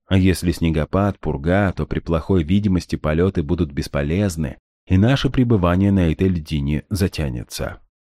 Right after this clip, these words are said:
«А с ней не случится того, что произошло этой ночью? Не расколется?» Иван Павлович пожал плечами. «Всё, конечно, может быть.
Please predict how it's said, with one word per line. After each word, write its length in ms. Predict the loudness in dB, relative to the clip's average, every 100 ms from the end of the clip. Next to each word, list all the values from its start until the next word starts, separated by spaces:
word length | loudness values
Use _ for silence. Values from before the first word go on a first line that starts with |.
| _ _ _ _ _ _ _ _ _ 0
«А 160 | 0
с 80 | 4
ней 140 | 4 6
не 100 | 4
случится 480 | 2 2 0 0
того, 260 | 2 4 4
что 160 | 2 2
произошло 580 | 4 4 2 4 4
этой 200 | 4 4
ночью? 580 | 4 4 0 -6 -8 -10 0
Не 140 | 4
расколется?» 800 | 4 4 4 4 4 0 -4 -4 -12 _ _ 0
Иван 380 | 2 4 2 2
Павлович 520 | 2 4 2 0 0
пожал 340 | 0 0 -2
плечами. 640 | -2 -4 -2 -6 -6 -10 -16 _ _ _ 0
«Всё, 240 | 4 4
конечно, 400 | 6 4 4 4
может 320 | 4 4 2
быть. 320 | 0 -4 -4